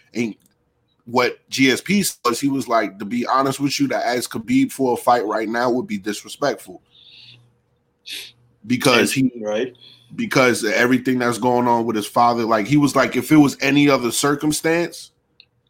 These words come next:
Speaker 1: yes, I would be like, 'Hey, he's probably not running from me. He doesn't wanna fight me.'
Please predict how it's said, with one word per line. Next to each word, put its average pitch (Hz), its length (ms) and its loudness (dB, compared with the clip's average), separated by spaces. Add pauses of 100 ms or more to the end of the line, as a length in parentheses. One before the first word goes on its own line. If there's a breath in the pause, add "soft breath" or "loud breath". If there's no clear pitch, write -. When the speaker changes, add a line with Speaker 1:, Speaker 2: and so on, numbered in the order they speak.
(320)
Speaker 1:
yes, 117 520 0
I 113 100 4
would 113 220 0
be 123 140 -2
like, 113 500 0
'Hey, 110 200 0
he's 123 220 -4
probably 113 540 0
not 107 280 -6
running 120 300 2
from 117 240 -4
me. 113 180 0
He 113 120 -2
doesn't 110 320 -2
wanna 98 240 -2
fight 135 360 2
me.' 107 320 -2